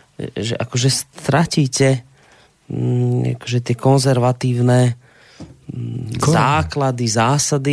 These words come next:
Speaker 1: a potom proste vás ten, napríklad konzum je tu proste už silnejší ako náboženstvo kresťanské,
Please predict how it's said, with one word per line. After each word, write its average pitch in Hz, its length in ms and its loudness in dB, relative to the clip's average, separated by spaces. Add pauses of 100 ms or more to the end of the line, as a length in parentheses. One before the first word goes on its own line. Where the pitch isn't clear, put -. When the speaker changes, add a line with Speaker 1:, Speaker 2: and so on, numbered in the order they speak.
Speaker 1:
a 127 80 0
potom 131 320 -2
proste 135 320 -6
vás 135 240 2
ten, 139 180 0
napríklad 143 380 -4
konzum 147 480 2
je 139 80 2
tu 139 160 -4
proste 131 320 -4
už 135 240 -2
silnejší 143 560 0
ako - 100 -8
náboženstvo 131 640 -2
kresťanské, 147 640 -2